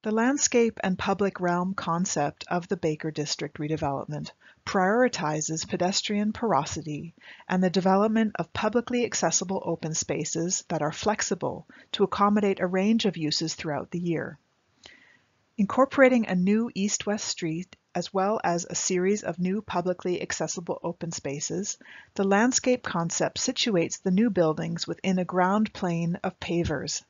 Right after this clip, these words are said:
planting and seating, and art, inspired by districts such as the Distillery District in Toronto, where a material-rich ground plane runs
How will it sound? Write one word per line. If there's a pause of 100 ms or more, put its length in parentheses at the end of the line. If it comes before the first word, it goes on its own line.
planting
and
seating, (240)
and
art, (500)
inspired
by
districts
such
as
the
Distillery
District
in
Toronto, (520)
where
a
material-rich
ground
plane
runs